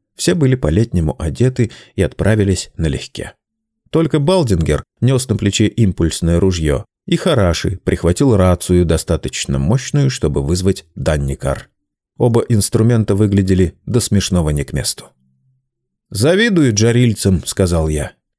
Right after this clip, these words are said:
«Кое в чём стоит», — отозвался Лежон. «Хотя, может быть, их природа даже слишком хороша. Какие у них стимулы к дальнейшему развитию?»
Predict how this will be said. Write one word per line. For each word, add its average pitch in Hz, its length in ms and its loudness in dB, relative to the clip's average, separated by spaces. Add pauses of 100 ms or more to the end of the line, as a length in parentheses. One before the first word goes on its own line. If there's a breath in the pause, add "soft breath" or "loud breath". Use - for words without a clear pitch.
(200)
«Кое 104 280 2
в - 60 -10
чём 110 280 0
стоит», — 98 680 0
отозвался 92 640 0
Лежон. 85 480 0
«Хотя, 214 560 -2 (380 loud breath)
может 117 340 2
быть, 123 180 0
их 117 200 -2
природа 113 480 2
даже 107 260 2
слишком 104 440 0
хороша. 101 580 0 (400)
Какие 156 320 2
у 107 100 4
них 104 220 2
стимулы 98 400 0
к 95 60 0
дальнейшему 101 560 2
развитию?» 95 580 -2